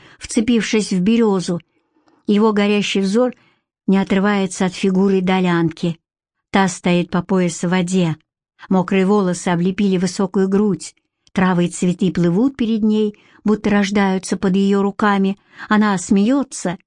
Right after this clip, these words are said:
и капли воды катятся по ее лицу. Миг, и Хвалис хватается за плечо,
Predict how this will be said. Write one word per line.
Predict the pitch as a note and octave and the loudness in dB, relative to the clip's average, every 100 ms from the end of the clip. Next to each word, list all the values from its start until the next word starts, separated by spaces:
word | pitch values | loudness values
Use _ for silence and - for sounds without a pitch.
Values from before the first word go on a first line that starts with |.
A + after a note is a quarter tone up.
| _ - | _ -8
и | - B3+ | -4 0
капли | C4+ A#3 G3 F#3+ | 0 0 0 0
воды | G3 G3 C#4+ | 0 2 0
катятся | D4+ G#3 A3 G#3+ - F#3+ | 0 -2 -2 -6 -6 -6
по | - | -2
ее | F3+ F3 F#3 | 0 2 0
лицу. | G#3 F#3+ - - F3+ D#3+ - _ _ _ _ _ - | 0 -2 -4 -2 -2 -2 -8 _ _ _ _ _ 2
Миг, | B3 D4 - - - _ _ _ _ _ - | 6 6 2 -4 -14 _ _ _ _ _ -6
и | |
Хвалис | F3 G3+ F#3+ G#3+ | -2 0 2 0
хватается | - G3 G3 G3+ F#3 G3 | 0 -2 0 0 0 -2
за | F3+ F#3+ | -2 0
плечо, | G3+ G3+ - G3 | -2 -2 -2 -2